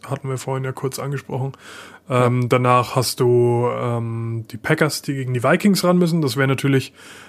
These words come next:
Speaker 1: ähm, einfach auch aus Rivalitätsgründen spitze.
Speaker 2: Natürlich,
Speaker 1: Das
Speaker 2: das muss eigentlich einmal in den Playoffs vorkommen. <laughs>
Speaker 1: Genau, da hat auf jeden Fall jeder Bock drauf. Ähm, die Rams aktuell müssten gegen die Bucks.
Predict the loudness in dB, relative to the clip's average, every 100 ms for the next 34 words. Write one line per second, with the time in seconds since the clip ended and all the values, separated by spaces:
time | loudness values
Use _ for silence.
0 | -14 -2 2 2 2 0 -2 -2 -2 -2
1 | -2 -2 0 0 0 2 2 2 0 0
2 | 0 0 0 0 0 -4 -6 -8 -8 -2
3 | 0 2 0 -2 -16 -10 -6 -2 -2 -2
4 | -4 -6 -4 -4 -2 -4 -4 -6 -6 -4
5 | -4 -4 -6 -6 -6 -4 -6 -4 -4 -4
6 | -2 -4 -2 0 4 4 4 4 4 4
7 | 4 2 0 0 0 0 2 2 4 2
8 | 0 0 2 2 -2 -6 0 2 2 0
9 | 2 4 4 2 -2 0 0 0 -2 -4
10 | -4 -2 -2 2 0 0 -10